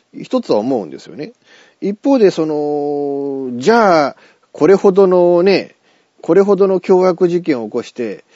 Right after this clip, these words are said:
で、匿名報道によって彼らは守られて、で、将来にわたって、ば-、場合によったら将来社会に出て、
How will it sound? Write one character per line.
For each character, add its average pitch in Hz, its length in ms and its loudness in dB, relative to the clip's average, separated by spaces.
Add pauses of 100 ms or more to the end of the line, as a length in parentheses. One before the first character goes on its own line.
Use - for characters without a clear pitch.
(340)
で、 135 800 2
匿 147 240 -8
名 151 360 2
報 147 320 0
道 101 300 -6
に 98 100 -14
よ 95 80 -12
っ 92 40 -18
て - 180 -16
彼 131 260 -4
ら 104 120 -6
は 98 100 -10
守 120 360 -8
ら 131 60 -6
れ 98 120 -10
て、 95 360 -12 (400)
で、 131 680 0
将 175 260 2
来 127 240 0 (280)
に 107 120 -14
わ 107 120 -10
た 107 100 -10
っ - 20 -14
て、 107 120 -14
ば-、 135 180 -4
場 143 160 -4
合 151 80 -2
に 151 60 -6
よ 147 80 -4
っ - 20 -10
た 147 120 -6
ら 117 80 -6
将 135 220 -4
来 110 120 -6
社 135 160 -8
会 110 220 -8
に 104 100 -12
出 110 120 -8
て、 131 280 -8